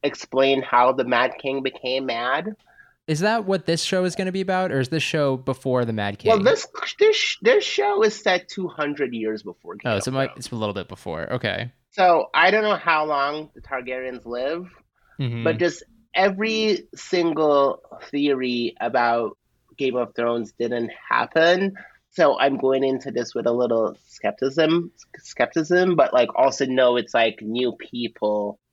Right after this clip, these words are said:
Speaker 1: telling the story and not those two who shall not be named
Speaker 2: <laughs> Yep.
Speaker 1: because they betrayed us.
Speaker 2: <laughs>
Speaker 1: So it's on, it, it, it's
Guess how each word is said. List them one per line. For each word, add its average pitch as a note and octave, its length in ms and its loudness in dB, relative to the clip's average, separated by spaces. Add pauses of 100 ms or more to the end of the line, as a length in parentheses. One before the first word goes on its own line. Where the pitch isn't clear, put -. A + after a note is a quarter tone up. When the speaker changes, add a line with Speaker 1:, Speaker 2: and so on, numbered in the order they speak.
(120)
Speaker 1:
telling A#2+ 420 0
the G#2+ 80 -8
story A2+ 500 -4
and G#2+ 180 -4
not G#2 360 0 (800)
those A2+ 300 -2
two G#2 520 -4 (520)
who C3 120 -4
shall A2+ 160 0
not A2 200 2
be G#2+ 140 -4
named G#2+ 480 -4 (300)
Speaker 2:
<laughs> - 200 -12
Yep. G#2+ 320 -6 (280)
Speaker 1:
because A#2+ 300 0
they A2+ 120 2
betrayed A#2 400 4
us. G2+ 300 0 (360)
Speaker 2:
<laughs> C#3 580 -2
Speaker 1:
So F3+ 240 4
it's F3 260 0
on, F#3+ 380 6 (340)
it, F#3 180 0 (100)
it, G3+ 240 4
it's F#3+ 180 0